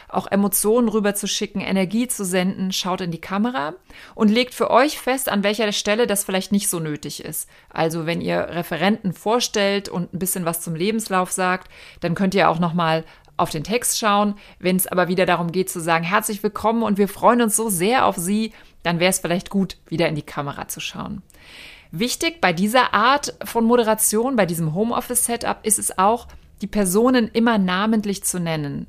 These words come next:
Also jetzt stellt euch vor, es gibt eine Diskussionsrunde in dieser Zoom-Plattform,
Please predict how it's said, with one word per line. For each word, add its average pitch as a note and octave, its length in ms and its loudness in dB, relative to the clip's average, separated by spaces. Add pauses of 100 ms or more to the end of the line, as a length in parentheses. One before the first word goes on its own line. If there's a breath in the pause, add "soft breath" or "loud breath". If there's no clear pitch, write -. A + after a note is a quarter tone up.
Also D3+ 300 -8
jetzt E3 220 -4
stellt F#3 260 -2
euch - 220 -8
vor, C#4 240 2
es - 120 -2
gibt - 180 -6
eine F3+ 100 -2
Diskussionsrunde G#3+ 1200 0
in G#3 180 6
dieser F3 320 2
Zoom-Plattform, G#3+ 1300 0